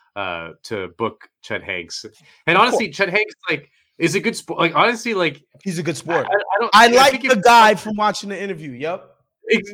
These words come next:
Speaker 1: totally, like, I think, like, if you, I think, like, most no-, like, most normal people watch that, like, if they're not, like, kind of super poisoned by
Speaker 2: Internet
Speaker 1: like, being
Speaker 2: discourse.
Speaker 1: on Twitter,
Speaker 2: Mm-hmm.
Speaker 1: be-, yeah, being on Twitter all day,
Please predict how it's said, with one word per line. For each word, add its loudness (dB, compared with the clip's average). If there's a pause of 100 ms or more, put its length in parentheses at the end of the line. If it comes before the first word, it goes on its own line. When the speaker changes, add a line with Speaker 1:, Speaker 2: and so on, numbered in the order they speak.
Speaker 1:
totally, 2
like, -4
I -2
think, -10
like, -4
if -6
you, -10 (220)
I -4
think, -10
like, -10
most -6
no-, -12
like, -8
most -6
normal -6
people -10
watch -4
that, -2
like, -8
if -14
they're -4
not, -2
like, -6
kind -6
of -10
super -6 (140)
poisoned -8
by -4 (280)
Speaker 2:
Internet -6
Speaker 1:
like, -16
being -6
Speaker 2:
discourse. -8
Speaker 1:
on -4 (140)
Twitter, -2
Speaker 2:
Mm-hmm. -14 (100)
Speaker 1:
be-, -8
yeah, -4
being -10
on -8
Twitter -8
all -4
day, -6